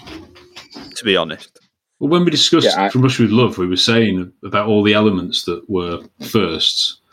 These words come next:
Speaker 2: Obviously, it was in Doctor No, but the fact that they kept that, it was just trying to show, yes, it's the same guy, it's the same character, this is the same on-screen presence you're seeing here.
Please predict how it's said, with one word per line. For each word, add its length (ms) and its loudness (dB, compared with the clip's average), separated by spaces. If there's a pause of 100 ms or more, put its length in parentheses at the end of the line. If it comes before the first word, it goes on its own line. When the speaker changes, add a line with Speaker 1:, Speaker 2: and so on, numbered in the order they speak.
(420)
Speaker 2:
Obviously, 300 0
it 20 -4
was 100 2
in 120 2
Doctor 320 -2
No, 240 0
but 300 -4 (520)
the 100 -8
fact 340 -2
that 280 0
they 140 2
kept 380 -4
that, 300 -8 (960)
it 60 2
was 120 2
just 220 0
trying 220 2
to 80 -2
show, 260 0
yes, 440 -2
it's 120 -10
the 100 -8
same 360 0
guy, 240 -2
it's 140 -10
the 40 -6
same 340 0
character, 460 -6
this 160 -6
is 120 -6
the 60 -8
same 440 -6 (580)
on-screen 540 2
presence 400 -2
you're 100 -2
seeing 400 0
here. 320 -12